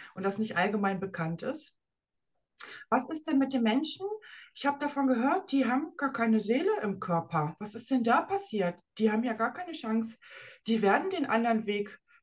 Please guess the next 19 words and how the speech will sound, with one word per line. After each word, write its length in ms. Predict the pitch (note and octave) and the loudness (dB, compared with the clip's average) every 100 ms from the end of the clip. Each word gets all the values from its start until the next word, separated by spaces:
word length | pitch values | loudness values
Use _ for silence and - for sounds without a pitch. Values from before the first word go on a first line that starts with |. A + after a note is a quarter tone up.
| - | -6
des 140 | A3+ | -4
Transhumanismus, 1200 | - A#3 A3+ A#3+ G#3 A3 B3 A#3 A3 A3 - - - | 0 0 2 2 2 2 0 0 0 0 -10 -8 -4
der 120 | G#3+ | -2
künstlichen 560 | B3+ A#3 - A3+ A#3 | -2 -4 -6 -4 -4
Intelligenz, 960 | G#3+ A3+ A3+ G#3 A3+ A3+ A#3 B3 C4 - _ - - - _ - | -4 -4 -4 -4 0 2 2 0 -4 -8 _ -20 -20 -20 _ 0
der 180 | A#3 | 0
digitalen 640 | A3+ B3+ - B3 A3+ A3 A3+ | 2 -2 -2 -4 2 2 2
Steuerung 800 | - G3 A3 A#3 G#3+ A3 - _ _ - | 2 4 4 4 0 0 -4 _ _ 2
definitiv 800 | G3+ G3+ D4+ D#4 - D4+ D#4 - | 2 2 -2 -2 -4 -8 -10 -10
gehen. 500 | - G#3+ C4+ D#4 D#4 - _ _ G3 G3 G3 F#3+ F#3+ F3+ _ _ _ | 2 4 4 0 -6 -14 _ _ -18 -16 -16 -18 -18 -20 _ _ _
Das 180 | G#3 G3+ | -10 -10
ist 160 | C4 - | -8 -2
auch 160 | - | -2
noch 140 | G4+ G4 | -2 -4
so 120 | A3+ | -2
ein 120 | G#3 | -2
Ding. 180 | G3+ G3 | -2 -2
Also 200 | G3 G3 | -2 -4
diese 340 | F#3 F#3+ G3+ | -6 -2 -2